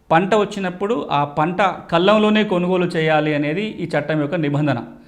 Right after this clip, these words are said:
పంట రాగానే రైతు ఇంటికో రైతు భూమి మీదకో వెళ్ళి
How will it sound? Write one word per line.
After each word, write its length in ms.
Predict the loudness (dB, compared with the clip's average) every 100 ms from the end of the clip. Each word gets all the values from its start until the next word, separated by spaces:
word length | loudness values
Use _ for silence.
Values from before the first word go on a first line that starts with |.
| -20 _ -4
పంట 200 | 0 2
రాగానే 520 | 4 4 2 0 -2
రైతు 260 | 0 0 0
ఇంటికో 440 | 0 0 0 0
రైతు 280 | 0 -2 -2
భూమి 260 | -2 -2 0
మీదకో 320 | 0 -2 -2
వెళ్ళి 520 | -2 -2 -2 -4 -6